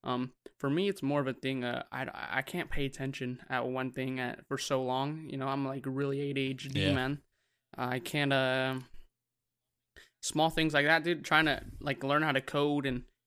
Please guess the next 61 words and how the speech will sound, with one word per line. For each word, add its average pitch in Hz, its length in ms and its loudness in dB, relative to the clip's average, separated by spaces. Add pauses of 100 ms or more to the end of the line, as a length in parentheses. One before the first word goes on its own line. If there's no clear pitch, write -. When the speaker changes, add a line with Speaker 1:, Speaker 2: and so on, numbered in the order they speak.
(100)
Speaker 1:
you 131 80 -2
know, 123 220 -2 (240)
build 151 160 4
Speaker 2:
Yeah. 143 40 0
Speaker 1:
computers. 147 720 0
I, 175 200 2
I 156 100 6
know 190 100 6
the 156 100 4
basics 139 540 -2
of 123 140 -8
g-, - 60 -18 (180)
building 131 320 0
computers, 131 420 -2
but, 123 340 -6
uh, - 300 -12
overall, 139 480 6
dude, 139 260 0
it's 139 200 -2
just - 220 -6
too 143 100 0
much 135 180 0
for 139 100 -2
my 127 160 0
brain 123 280 -2
to 127 40 0
handle. 135 480 -2 (120)
But, 127 200 -2
I - 20 -4
mean, 131 280 -2
maybe 156 200 4
one 131 280 0
day 123 140 -2
I'll 123 120 -2
get 123 240 -6 (280)
good 127 160 -2
at 123 140 -2
it. 123 160 -4 (400)
Speaker 2:
Dude, 123 300 6
Speaker 1:
But, 120 120 0
Speaker 2:
you 143 80 8
Speaker 1:
I 160 40 10
mean, 175 60 8
Speaker 2:
must 196 240 10
have 170 100 6
been, 135 200 8
Speaker 1:
we'll 120 100 2
see. 120 80 -2
Speaker 2:
like, 104 480 4
in 131 160 4
heaven 110 540 4
when 95 400 -2
the 107 100 2
fidget 107 480 2
cubes 92 480 0
and 92 180 0
fidget 101 320 0
spinners 101 360 2
were 95 160 -2
in, 90 200 -2
huh? 87 340 -2